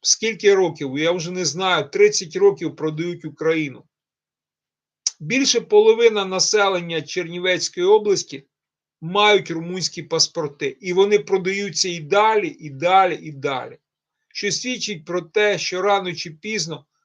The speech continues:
румунські війська зайдуть в Чернівецьку область, будуть окуповувати Північну Бесарабію і Буковину. Що свідчить про те, що продажні силовики, політики Чернівецької області продають Україну.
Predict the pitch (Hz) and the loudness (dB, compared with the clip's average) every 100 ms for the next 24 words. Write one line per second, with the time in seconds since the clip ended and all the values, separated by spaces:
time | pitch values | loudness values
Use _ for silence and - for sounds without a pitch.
0 | - 165 185 214 214 - 180 170 160 - | -6 -2 -2 -2 -4 -4 -8 -8 -8 -6
1 | 196 190 160 160 156 151 180 156 - 165 | 0 2 2 0 -4 -6 -12 -12 -8 -8
2 | 156 165 175 175 - 165 156 135 135 - | -8 -4 -2 -2 -6 -6 -8 -6 -10 -10
3 | _ _ _ - 165 208 220 196 175 180 | _ _ _ -12 -8 -6 -6 -6 -6 -8
4 | 156 196 196 190 180 170 151 _ _ _ | 2 4 6 4 0 -6 -8 _ _ _
5 | _ _ _ _ _ _ _ 220 226 226 | _ _ _ _ _ _ _ -2 -2 -2
6 | 240 - 226 196 196 - 214 220 214 180 | -4 -2 -2 4 4 6 4 6 4 2
7 | 180 156 160 175 170 165 147 151 190 196 | -4 -4 -6 -4 -2 -4 -4 -8 -6 -6
8 | - 240 233 214 165 196 196 190 220 202 | -6 -8 -8 -10 -10 -2 -2 2 2 2
9 | - 180 180 185 180 190 170 175 160 - | 0 -4 -6 -4 2 2 2 -2 0 2
10 | 185 180 175 180 160 214 208 - _ - | 2 0 0 -2 -2 2 2 2 _ -2
11 | 190 190 190 208 202 156 170 151 - 165 | 2 2 0 -6 -8 -12 -12 -10 -8 -8
12 | 170 175 175 - - 175 185 175 147 160 | -6 -2 -2 -2 -6 -6 -4 -6 -12 -14
13 | 139 156 165 170 175 185 156 160 - 147 | -12 -8 -4 -4 -4 -8 -12 -18 -8 -6
14 | 147 135 131 | -4 -6 -10